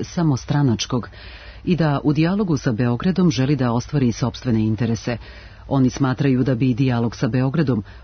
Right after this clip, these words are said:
u kojem posreduje Evropska unija uz nezamenljivo prisustvo Sjedinjenih Američkih Država,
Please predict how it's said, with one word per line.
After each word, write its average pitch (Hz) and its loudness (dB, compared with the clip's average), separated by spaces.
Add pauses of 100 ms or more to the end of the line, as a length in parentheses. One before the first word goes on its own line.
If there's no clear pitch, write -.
u 131 0
kojem 113 2
posreduje 117 0
Evropska 113 -4
unija 135 4
uz 107 -2
nezamenljivo 120 4
prisustvo 131 -2
Sjedinjenih 113 0
Američkih 113 -2
Država, 143 0